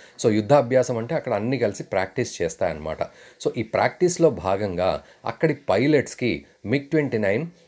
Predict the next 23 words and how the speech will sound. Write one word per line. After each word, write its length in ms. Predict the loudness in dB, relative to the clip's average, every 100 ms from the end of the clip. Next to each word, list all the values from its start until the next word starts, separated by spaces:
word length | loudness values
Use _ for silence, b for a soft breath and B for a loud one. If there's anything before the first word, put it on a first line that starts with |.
| b -2
తర్వాత 320 | 2 4 4 2 2 0 0
రఫేళ్లను 500 | 0 2 2 2 0 2
దగ్గర 280 | 0 2 2 2
నుంచి 160 | -2 -4
చూసే 180 | -2 0 0
అవకాశం 400 | 2 0 0 0 -2
లభిస్తుంది. 460 | -2 -4 -4 -4 b b 0 2
ఎవరికి? 280 | 2 0 0 0 0
పైలట్స్కి, 520 | 2 4 2 0 -4 -2 -2
ఇంజనీర్స్కి 460 | 2 2 2 -2 -2
కూడా. 140 | 0 0 b b -8
So 60 | -2 0
పాకిస్తాన్ 440 | 0 -2 -2 -2 0
కూడా 120 | -2 0
వీళ్లకు 340 | 0 0 2 0 -2 -12 -2 2
already 280 | 4 6 4
ఆర్డర్స్ 260 | 4 0 -2
ఇచ్చింది. 240 | -6 -2 -2
ఏమిటి 180 | -2 -4 -2
అంటే, 160 | 0 0 B B B -4 0
మీరు 240 | 2 2 -2 b b -6
క్షుణ్ణంగా 500 | -2 2 4 4 4 6
వాటిని 280 | 4 4